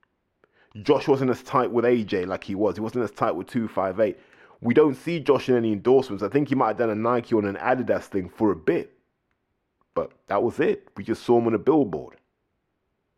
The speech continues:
So what work did they really do? Maybe they didn't have anything to work with. I don't know. But here's what I do know.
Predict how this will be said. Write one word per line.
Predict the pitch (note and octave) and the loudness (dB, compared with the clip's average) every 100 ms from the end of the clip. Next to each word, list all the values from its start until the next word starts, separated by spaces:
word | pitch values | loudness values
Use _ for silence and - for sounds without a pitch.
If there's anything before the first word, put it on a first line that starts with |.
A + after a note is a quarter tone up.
| _ _ _ _ _ _ | _ _ _ _ _ _
So | _ - | _ 0
what | D3+ | 2
work | A2 C#3 C3 | 4 2 2
did | A#2+ | -2
they | A2 | 0
really | A#2 A2 G2+ | 0 -2 -2
do? | G2+ D2+ - _ _ _ _ _ _ - | -4 -4 -12 _ _ _ _ _ _ -4
Maybe | G#2+ A2+ A#2+ A#2 F2+ - | 0 2 2 0 -4 -6
they | G#2 | 0
didn't | A#2 | 0
have | A#2 A2+ | 0 -2
anything | A2+ A#2 | -4 -8
to | G#2+ | -10
work | G2 E2 E2+ | -4 -4 -4
with. | - - | -6 -2
I | A2+ | 2
don't | C#3 A2+ A#2+ | 2 2 -2
know. | A#2+ - - _ _ _ _ _ _ _ _ _ _ _ _ _ _ - | -2 -4 -14 _ _ _ _ _ _ _ _ _ _ _ _ _ _ -8
But | - | 4
here's | F3 | 6
what | E3+ G3 | 8 6
I | |
do | - - C3+ | 6 6 4
know. | D#2+ - | 2 -10